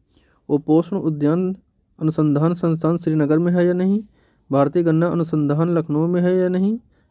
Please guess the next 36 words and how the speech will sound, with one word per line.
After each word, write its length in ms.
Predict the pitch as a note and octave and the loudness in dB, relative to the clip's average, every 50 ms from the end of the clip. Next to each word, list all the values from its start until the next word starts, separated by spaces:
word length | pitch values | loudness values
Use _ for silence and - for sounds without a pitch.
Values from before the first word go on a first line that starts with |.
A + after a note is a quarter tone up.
| _ | _
या 140 | D3+ C#3+ D#3 | -2 -2 -2
फिर 160 | D#3+ - F#3+ | -2 -2 -4
भारतीय 340 | F3+ D3 C#3+ D3+ - - F3+ E3+ | -2 0 -2 -2 -2 -2 -2 0
दलहन 280 | D#3 C#3+ C#3+ D#3 F3 E3+ | 2 2 2 2 0 0
अनुसंधान 560 | - E3 D#3+ D#3+ - D#3 D3+ D3 D#3 E3 F3 | -2 -4 -4 -4 -2 -2 0 0 0 0 0
संस्थान 460 | E3+ - D#3+ D3+ D#3 - D#3 E3+ F3+ | -2 -2 -2 -2 -2 -2 -4 -4 -2
कानपुर 340 | E3+ D#3 D3 D3+ D3 D3+ D#3 | -2 -2 -2 0 0 -2 -2
में 160 | E3 F3+ F#3 | 0 -2 0
है 180 | E3 E3 D#3+ E3 | 2 2 2 2
या 100 | E3+ D#3+ | 2 2
नहीं? 340 | C#3+ C#3 C3+ C#3 C3 B2+ B2+ - _ _ _ - - _ _ _ _ | 0 0 0 0 -2 -2 -4 -8 _ _ _ -20 -20 _ _ _ _
तो 80 | - D#3 | -4 -4
इसमें 220 | D#3 - F#3+ G#3 G3+ | -2 -2 -4 -4 -2
कौन 240 | - D#3 D3+ D#3+ | 0 2 2 2
सा 220 | D#3+ E3 - A#3 C4+ - _ _ _ _ _ _ _ _ _ _ - | 0 0 -4 -6 -6 -8 _ _ _ _ _ _ _ _ _ _ -6
सम्मिलित 360 | - D#3+ D#3+ E3 F#3 F#3+ - | 0 2 2 2 2 0 0
नहीं 300 | D#3 C#3+ D3 D#3 F3+ F#3+ | 0 0 2 2 0 0
है, 140 | G3 A3 A3 | 0 0 0
ये 240 | G3+ D#3+ D3+ E3 F3 | 0 2 2 2 2
आपको 260 | F3 F3 F3+ - G3+ | 0 -2 -4 -6 -4
बताना 400 | E3+ C#3+ C3+ C3+ C3 C3 C3+ B2+ | -4 -2 0 0 0 2 2 0
है। 240 | C3 C3+ B2+ C#3+ D#3+ - _ _ _ _ _ _ _ _ - | 0 -2 -2 -4 -6 -10 _ _ _ _ _ _ _ _ -14
इसका 200 | D#3 - - F3+ | -8 -6 -6 -2
सही 200 | - E3+ E3 E3+ | 2 2 2 4
जवाब 200 | F3 F#3 F#3 F#3 | 4 0 0 0
क्या 100 | F#3+ F3+ | -2 0
हो 60 | F3+ | 0
जाएगा? 260 | F#3 F#3+ G3+ G#3+ A3 | 0 0 0 0 -2
ऑप्शन 520 | G3+ G3 - D#3+ D#3+ - - G#3 G#3 G3 E3 | -4 -4 -4 -6 -8 -4 -4 -4 -2 -2 -2
बी 260 | C3+ C3+ D3+ D3+ C#3 | -2 0 2 2 2
जो 140 | C#3 D3 C#3+ | 2 0 0
है, 220 | C#3+ F3 G#3 B3 - - _ _ _ _ - - D#3 | 0 -2 -2 -4 -6 -12 _ _ _ _ -20 -12 -8
ये 320 | D3+ D#3 F3 G#3 B3+ C4+ - _ _ _ _ _ _ _ _ _ _ _ _ _ - | -4 -2 -2 -2 -2 -4 -8 _ _ _ _ _ _ _ _ _ _ _ _ _ -6
उपोष्ण 640 | D#3+ C#3+ - - D#3 E3 F3+ F#3+ - - G#3+ A3 | -6 -6 0 2 4 4 4 2 -2 -4 -4 -2
जो 180 | G#3+ A3 G3+ G#3 | 0 0 0 0
है, 120 | A3+ C4+ | 0 -2